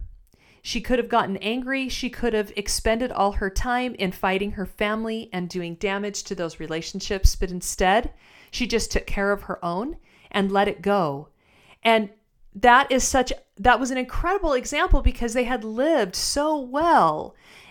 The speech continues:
until this time, and now they had to make cutbacks and live more conservatively,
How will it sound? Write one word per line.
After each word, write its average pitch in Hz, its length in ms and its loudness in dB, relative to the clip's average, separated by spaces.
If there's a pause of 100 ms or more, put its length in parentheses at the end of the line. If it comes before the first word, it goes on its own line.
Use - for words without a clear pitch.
until 262 400 2
this 233 280 0
time, 214 640 -4
and 208 180 -2
now 233 220 0
they 233 200 -4
had 202 360 -6
to 196 500 -4 (720)
make 220 420 -2
cutbacks 190 720 0
and 202 220 -4
live 233 300 -4
more 220 240 -2
conservatively, 202 1200 -4